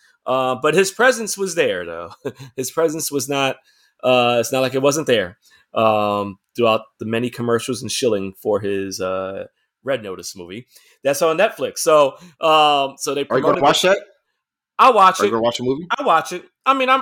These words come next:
Speaker 1: I love Ryan Reynolds too. So,
Speaker 2: Yeah,
Speaker 1: uh,
Speaker 2: yeah,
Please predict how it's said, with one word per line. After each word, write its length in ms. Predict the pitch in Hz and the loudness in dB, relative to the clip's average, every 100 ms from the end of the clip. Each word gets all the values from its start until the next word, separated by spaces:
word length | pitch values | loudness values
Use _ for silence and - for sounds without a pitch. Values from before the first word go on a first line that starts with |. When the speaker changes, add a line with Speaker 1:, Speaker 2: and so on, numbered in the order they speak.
| - | 2
Speaker 1:
I 80 | |
love 180 | 233 220 | 0 0
Ryan 240 | 180 165 139 | 0 -2 -2
Reynolds 300 | 127 104 - | -4 -6 -16
too. 220 | - - _ - | -18 -20 _ -6
So, 460 | 202 175 147 139 _ _ _ _ | 2 2 2 -4 _ _ _ _
Speaker 2:
Yeah, 120 | 190 180 | 0 2
Speaker 1:
uh, 220 | 180 160 | 4 4
Speaker 2:
yeah, 80 | 165 | 2